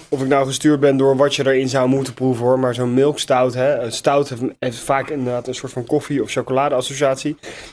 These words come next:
Dan denk ik hierbij meteen aan melkchocola. En het is inderdaad ook zacht en, en zoet, en, eh,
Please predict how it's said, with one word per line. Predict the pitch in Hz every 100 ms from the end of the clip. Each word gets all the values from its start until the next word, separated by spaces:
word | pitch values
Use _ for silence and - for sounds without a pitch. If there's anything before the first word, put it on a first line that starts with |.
| _
Dan | - 127
denk | 139 135
ik | 135
hierbij | 139 139 131
meteen | 135 131 123
aan | 123
melkchocola. | 131 151 147 135 117 120 117 131
En | 156
het | 147
is | 160
inderdaad | 170 156 143 135
ook | -
zacht | - 143 143 -
en, | 127 131
en | 139 120
zoet, | 123 160 156 -
en, | 131 120 117 113 113
eh, | 110